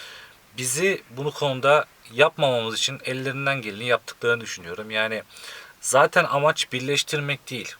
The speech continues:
Dünyanın savaş sanayisi diye bir şey olduğu zaman zaten bunu yapmak mümkün değildir. Zaten amaç bellidir. Sürekli savaşmak bir şekilde. Ama zaten insanın da yapısında zaten bu biraz da var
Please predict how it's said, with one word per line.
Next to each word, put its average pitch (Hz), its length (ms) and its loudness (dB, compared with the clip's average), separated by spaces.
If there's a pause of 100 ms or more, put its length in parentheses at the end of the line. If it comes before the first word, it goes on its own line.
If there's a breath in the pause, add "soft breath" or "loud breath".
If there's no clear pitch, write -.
(460)
Dünyanın 147 460 2
savaş 151 440 6
sanayisi 131 720 2
diye 123 180 -6
bir 113 60 -6
şey 139 180 0
olduğu 120 480 2
zaman 120 400 0
zaten 117 380 -2
bunu 123 120 -8
yapmak 117 440 -2
mümkün 113 360 -10
değildir. 113 280 -8
Zaten 107 380 -2
amaç 110 360 -6
bellidir. 101 380 -8
Sürekli - 520 -8
savaşmak 90 600 -4
bir - 60 -8
şekilde. 98 420 -6
Ama 156 140 -4
zaten 156 360 0
insanın 156 500 -4
da 147 60 6
yapısında 143 500 0
zaten 135 400 -4
bu 127 140 -6
biraz 120 320 0
da 120 80 6
var 113 200 6